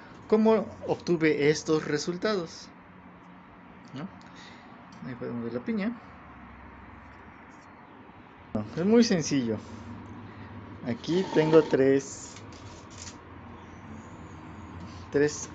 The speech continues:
rabitos de piña, o bueno, coronas de piña. Lo único que tienen que hacer, chicos, es quitarle las hojitas que están aquí abajo y dejar el tallo, como pueden ver.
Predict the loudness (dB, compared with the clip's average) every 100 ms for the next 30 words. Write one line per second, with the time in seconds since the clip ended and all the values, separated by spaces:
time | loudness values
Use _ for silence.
0 | -4 4 4 4 0 0 0 0 0 0
1 | -2 -2 -6 2 4 4 2 2 0 0
2 | -2 -4 -8 -12 -12 -16 -16 -12 2 6
3 | 8 6 4 4 2 0 0 -2 -2 -6
4 | -4 -4 -4 -12 -16 -20 -20 -20 -20 -20
5 | -6 2 2 2 -6 -12 -2 4 4 4
6 | 2 2 0 -4 -6 -10 -6 -6 -4 -4
7 | -4 0 2 2 2 -2 -4 -6 -4 -2
8 | 2 4 4 2 0 0 -4 -8 -4 -2
9 | -2 -4